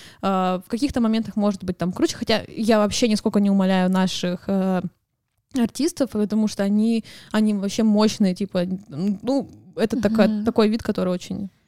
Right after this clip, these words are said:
Speaker 1: э,
Speaker 2: Ну,
Speaker 1: жёсткий.
Speaker 2: я понимаю, я понимаю, что в столицах, э, конечно, уровень ещё выше.
Speaker 1: Да.
Speaker 2: Но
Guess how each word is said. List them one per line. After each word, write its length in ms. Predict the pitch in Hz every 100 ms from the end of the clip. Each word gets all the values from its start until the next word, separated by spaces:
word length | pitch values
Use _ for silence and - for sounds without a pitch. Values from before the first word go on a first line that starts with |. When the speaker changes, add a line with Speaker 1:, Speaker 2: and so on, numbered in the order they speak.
| 214 220
Speaker 1:
э, 40 |
Speaker 2:
Ну, 180 | 277 320
Speaker 1:
жёсткий. 340 | 320 - - -
Speaker 2:
я 240 | - 262 -
понимаю, 360 | 320 294 254 208
я 40 |
понимаю, 320 | 214 240 226
что 320 | - 208 202
в 40 | 202
столицах, 480 | - 214 - 202 196 -
э, 320 | 202 190 190 180
конечно, 340 | 208 202 208
уровень 520 | 190 185 185 175 180
ещё 560 | 190 233 220 - 208 311
выше. 480 | 240 240 - 190 175 - - - 214
Speaker 1:
Да. 160 | 202
Speaker 2:
Но 260 | 214 240